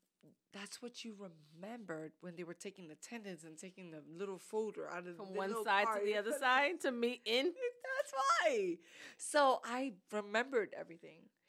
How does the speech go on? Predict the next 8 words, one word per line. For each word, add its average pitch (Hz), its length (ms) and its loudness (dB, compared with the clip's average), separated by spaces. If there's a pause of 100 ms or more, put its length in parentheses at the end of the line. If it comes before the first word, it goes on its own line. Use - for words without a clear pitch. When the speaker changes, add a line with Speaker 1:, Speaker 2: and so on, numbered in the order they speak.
(220)
Speaker 1:
And 202 680 4
I, 208 300 4
I 208 120 4
do 233 180 -8
feel 202 260 -2
that 165 260 -6
your 180 200 -4
name 170 520 -12